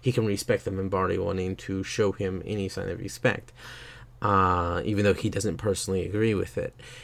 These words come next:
And, uh, and Delenn has that wonderful line where she, where she goes,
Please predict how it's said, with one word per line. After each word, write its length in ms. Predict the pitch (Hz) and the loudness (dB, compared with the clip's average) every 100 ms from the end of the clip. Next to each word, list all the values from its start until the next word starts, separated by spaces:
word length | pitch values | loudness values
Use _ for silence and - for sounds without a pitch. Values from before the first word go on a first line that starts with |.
| - - | -18 0
And, 640 | 107 95 92 87 82 - - | 2 4 2 -2 -4 -6 -4
uh, 380 | 98 92 90 92 - | 0 0 -2 -4 -2
and 240 | 95 90 | -2 0
Delenn 420 | 101 98 98 92 | 2 4 4 2
has 220 | 85 95 95 | 0 -4 -2
that 160 | 92 | 0
wonderful 520 | 107 127 - 104 92 98 | 2 2 2 2 2 2
line 360 | 101 95 92 | 4 4 4
where 140 | 95 92 | 2 0
she, 320 | - 107 104 | 0 0 2
where 260 | 98 101 | 4 2
she 240 | 95 107 98 | 2 -2 0
goes, 340 | 101 98 92 | 2 4 2